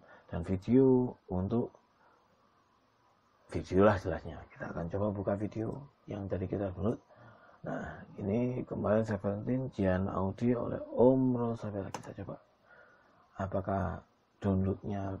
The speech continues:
bisa kita putar, kita tes dengan Windows Media Player. Oke.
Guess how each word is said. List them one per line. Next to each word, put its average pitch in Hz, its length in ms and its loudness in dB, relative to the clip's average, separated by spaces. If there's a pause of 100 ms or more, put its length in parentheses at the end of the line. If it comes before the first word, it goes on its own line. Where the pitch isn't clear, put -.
bisa 90 320 -6
kita 95 240 -6 (960)
putar, 131 480 0 (840)
kita - 200 -10
tes 123 320 -2 (720)
dengan 95 320 -4
Windows 95 480 2
Media 92 400 -4
Player. 98 400 -2 (1500)
Oke. - 520 -2